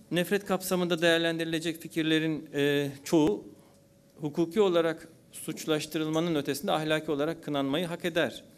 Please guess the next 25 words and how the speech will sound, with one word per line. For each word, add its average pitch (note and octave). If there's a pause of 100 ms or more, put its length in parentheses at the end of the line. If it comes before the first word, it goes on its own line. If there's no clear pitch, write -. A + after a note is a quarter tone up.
(400)
Ee, B2+
ancak E3+
bunu E3+
tespit E3
etmek F3
başkadır. F3+ (240)
Hukuki E3+
kural E3
önermek, C#3
normatif D3+
bir C#3+
düzenleme C#3+ (140)
önermek C#3
başka. D#3+ (420)
İş F3+
ikincisinde F#3+
geldiğinde, D3+ (540)
yani B2+
ikinci D#3
kısmına C3+
geldiğimizde B2+
bir D#3+
insan D#3+
hakları D3+
savunucusunun C#3+